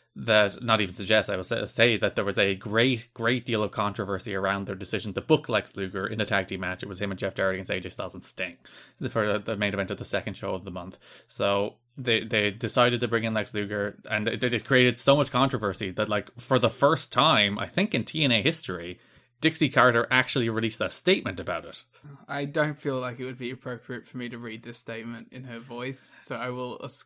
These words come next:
Speaker 2: I will bow out from this one.
Speaker 1: He will wait until the next Dixie press release in order to
Speaker 2: Yeah, until there's a more fun one.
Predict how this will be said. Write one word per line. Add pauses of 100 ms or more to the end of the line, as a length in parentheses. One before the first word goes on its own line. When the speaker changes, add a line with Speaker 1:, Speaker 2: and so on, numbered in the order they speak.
(160)
Speaker 2:
I
will (140)
bow
out
from
this
one. (640)
Speaker 1:
He
will
wait
until
the
next
Dixie
press
release
in
order
to
Speaker 2:
Yeah,
until
there's
a
more
fun
one.